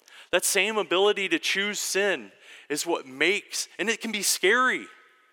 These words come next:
because our flesh is wicked. But that same choice, that opportunity to love, is what gives us that, the ability to love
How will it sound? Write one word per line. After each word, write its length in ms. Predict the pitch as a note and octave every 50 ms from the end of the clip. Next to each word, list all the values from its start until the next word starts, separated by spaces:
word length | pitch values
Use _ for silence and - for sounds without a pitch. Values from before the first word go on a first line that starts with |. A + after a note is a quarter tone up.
| _ _ _ _ _ _ _ _ _ _ _ _
because 220 | - F3 F3+ A3 -
our 120 | A#3 A3+
flesh 400 | - - - F#3+ A3+ B3+ A#3+ -
is 220 | A#3+ B3+ G#3+ F3 D3+
wicked. 380 | G3+ A#3+ A#3+ - B3+ A3+ E3 - - - - _ _ _ _ _ _ _ _ _ _ _ _ _ _ _ _ _ _ _ _ _ _ _ _ _ _ _ _ _ _ _ _ _ _ _ _ _ _ _ _ _ _ _ _ _ _ _ _ _ _ _ _ _ _ _ _ _ _ _ _ _ _ _ _ _ _ _ _ _ _ _ _ _ _ _ _
But 100 | - D#3
that 140 | - D#3 D3
same 280 | - - F#3 F#3+ F#3+ E3+
choice, 500 | - - F#3 F3+ F#3+ F#3+ F#3 E3+ - -
that 140 | D3+ C#3+
opportunity 680 | D3 D3+ D#3+ - - C#3+ - - E3 F3 E3+ E3 D3 D3+ C3+
to 100 | B2+ B2+
love, 640 | A#2 A#2 C#3 D3 D#3 D3 A#2+ A2+ A2+ A2+ - - - _ _ _ _ _ _ _ _ _ _ _ _ _ _ _ _ _ _ _ _ _ _ _ _ _
is 180 | - G2+ - B2+
what 160 | B2+ B2 B2+
gives 260 | D3 C#3+ C#3 C3 -
us 360 | C#3+ B2 A#2+ A#2 - - - - _ _ _ _ _ _ -
that, 180 | - - - - _ _ _ _ _ _ _ _ _
the 100 | A#2 D3+
ability 500 | D#3+ D3 - F#3 G#3 G#3+ A#3+ G#3+ G3 D#3+
to 80 | A2 G2+
love 440 | F2+ F#2 E2 - - - - -